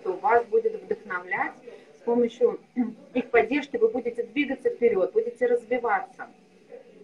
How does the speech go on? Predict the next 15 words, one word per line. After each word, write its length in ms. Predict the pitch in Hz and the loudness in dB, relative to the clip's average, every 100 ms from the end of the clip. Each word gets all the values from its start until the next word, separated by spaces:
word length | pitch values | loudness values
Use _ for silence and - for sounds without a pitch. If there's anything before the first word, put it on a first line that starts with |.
| - - | -20 -8
Их 200 | 254 262 - | -2 -2 -4
столько 640 | - - 320 349 254 220 | -6 2 4 4 4 2
же, 220 | 180 - - - | 2 -4 -6 0
сколько 300 | 262 269 262 | 0 2 2
и 100 | 240 | 2
других, 480 | 233 240 220 202 - - | 2 0 0 2 2 0
но 100 | 196 | -4
вы 180 | 214 | -4
вправе 500 | - - 254 330 - - - | -4 0 0 0 -4 -8 -12
наполнить 540 | 208 302 349 302 - | -8 -2 2 2 0
свою 460 | 220 208 214 214 165 | -4 0 2 0 -2
жизнь 380 | 220 285 294 - | -4 -2 -2 -6
именно 360 | 214 254 240 226 - | -6 -4 -2 -2 -4
этими 400 | 202 - 180 165 | -8 -10 -10 -8
людьми. 440 | 160 156 160 135 | -6 -6 -10 -16